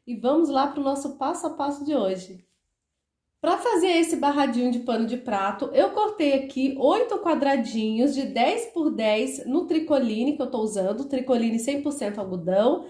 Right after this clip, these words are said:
Escolhe a estampa que você achar bonitinho. Eu escolhi essa aqui de cerejinha, então cortei oito peda-, oito quadradinhos desse, pra medida aqui do meu pano de prato. Se o seu pano de prato for maior,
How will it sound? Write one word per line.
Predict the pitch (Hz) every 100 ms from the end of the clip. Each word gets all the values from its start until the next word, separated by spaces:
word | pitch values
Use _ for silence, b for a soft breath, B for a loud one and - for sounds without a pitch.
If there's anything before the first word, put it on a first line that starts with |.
| -
Escolhe | 233 - 285 285
a |
estampa | 285 - 302 339 359
que | 359 311
você | 269 285
achar | 277 254 262 240
bonitinho. | 220 226 214 - 269 285 330
Eu | 269 370
escolhi | - 302 277 254
essa | 262 254
aqui | 247
de | -
cerejinha, | 226 - 214 202 175 175 185 190 226 311 330 B B
então | 214 262 262
cortei | 277 277 294 -
oito | 262 392 403
peda-, | - 359 294 330 -
oito | 262 392 415
quadradinhos | 359 277 320 285 294 359
desse, | 254 202 180 - 180 b b b _ _
pra | - 254
medida | 285 294 214 262 285
aqui | 277
do | 240
meu | 269 285
pano | 294 285
de | 330
prato. | - 294 214
Se | - 285
o |
seu | 285 392 415
pano | 311 277
de |
prato | 277 247 220 -
for | 233
maior, | 233 285 277 254 294 B